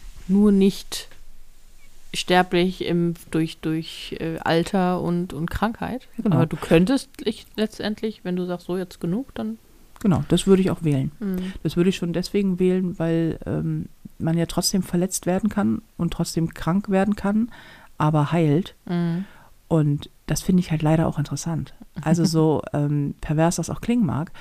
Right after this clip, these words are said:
Speaker 2: aber egal, was man hat, wenn man eine Garantie hätte, es zu überstehen,
Speaker 1: Mhm.
Speaker 2: wäre ja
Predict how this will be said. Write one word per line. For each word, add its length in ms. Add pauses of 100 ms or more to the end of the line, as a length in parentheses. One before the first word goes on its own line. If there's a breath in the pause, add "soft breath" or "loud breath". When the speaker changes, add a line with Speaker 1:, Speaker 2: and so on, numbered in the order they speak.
(540 loud breath)
Speaker 2:
aber 180
egal, 340
was 180
man 160
hat, 240 (400 soft breath)
wenn 120
man 120
eine 200
Garantie 720
hätte, 500
es 200
zu 120
überstehen, 800 (140)
Speaker 1:
Mhm. 380
Speaker 2:
wäre 260
ja 180